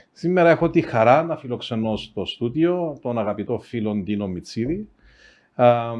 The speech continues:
διευθύνων σύμβουλων, α, της, α, γνωστής εταιρείας, α, Μιτσίδης Limited,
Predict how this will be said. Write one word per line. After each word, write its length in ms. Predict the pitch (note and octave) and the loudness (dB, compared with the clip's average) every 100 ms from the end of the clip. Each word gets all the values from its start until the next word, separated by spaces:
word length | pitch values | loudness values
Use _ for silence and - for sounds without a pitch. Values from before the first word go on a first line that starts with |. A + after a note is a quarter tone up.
| A2+ A2+ G#2+ G#2 | -10 -8 -6 -2
διευθύνων 440 | A#2+ G#2 C3 B2 | -2 -2 -4 -6
σύμβουλων, 840 | - B2 A#2+ A2 A2+ G#2+ G2+ F2+ - _ - | -4 -4 -4 -2 -2 0 -2 -6 -20 _ -14
α, 120 | G#2+ G2+ G2+ F#2+ F2+ F2 E2+ _ | -10 -10 -10 -12 -16 -18 -20 _
της, 540 | A#2 G2 - - - - - _ G2 A#2 | -6 -6 -10 -20 -20 -20 -20 _ -20 -20
α, 40 | G#2+ - - - - | -20 -20 -20 -20 -8
γνωστής 300 | A#2+ G2+ A#2 | -6 -6 -6
εταιρείας, 720 | G#2+ G2+ G#2+ G2+ F#2 - _ _ _ _ _ _ - | -4 -2 0 0 -2 -8 _ _ _ _ _ _ -2
α, 220 | A2 G#2 G2 | 2 2 0
Μιτσίδης 580 | G2 - B2+ G#2+ F2 F#2 | -4 -6 -4 -4 -4 -4
Limited, 440 | D3+ E3+ F3+ | -2 2 2